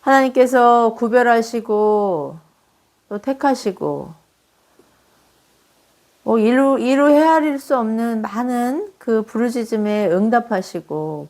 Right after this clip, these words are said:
보호하셨던 그 하나님의 사랑받는 이스라엘의 원수에게 하나님의 말씀을 대언하라니 얼마나 기가 차는 노릇입니까?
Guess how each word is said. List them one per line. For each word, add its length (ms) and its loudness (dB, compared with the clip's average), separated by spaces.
보호하셨던 880 0
그 60 -6
하나님의 800 0
사랑받는 840 -2
이스라엘의 1000 2
원수에게 920 -2
하나님의 400 -2
말씀을 840 0
대언하라니 920 -2
얼마나 600 -4
기가 280 -4
차는 420 -4
노릇입니까? 880 -4